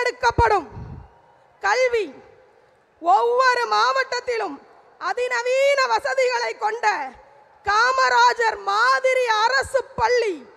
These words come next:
ஒன்று உருவாக்கப்படும். உயர்கல்வி மற்றும் ஆராய்ச்சி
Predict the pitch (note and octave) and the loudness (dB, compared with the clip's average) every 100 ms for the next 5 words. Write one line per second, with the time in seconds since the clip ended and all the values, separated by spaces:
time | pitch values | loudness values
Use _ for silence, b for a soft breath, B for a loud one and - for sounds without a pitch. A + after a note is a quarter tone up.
0 | - - _ - A4 B4+ B4 A#4+ A#4 C5 | -20 -20 _ -4 -2 -2 -4 0 2 4
1 | C#5+ C5+ B4+ C5 A#4 G4+ E4+ - - - | 4 4 2 -2 -2 -2 -2 -4 -12 -16
2 | - - - _ _ _ _ _ _ _ | -16 -20 -20 _ _ _ _ _ _ _
3 | _ _ _ _ _ E4 G#4+ B4 B4+ C5 | _ _ _ _ _ -6 -2 2 2 0
4 | C5 A#4+ B4+ C#5 A#4+ A#4 C5+ A#4+ G#4 D#4+ | -2 0 2 2 2 -4 -6 -8 -6 -6
5 | F#4 A#4+ B4+ A#4+ A#4+ A4+ A#4 | -2 0 2 2 0 -2 -6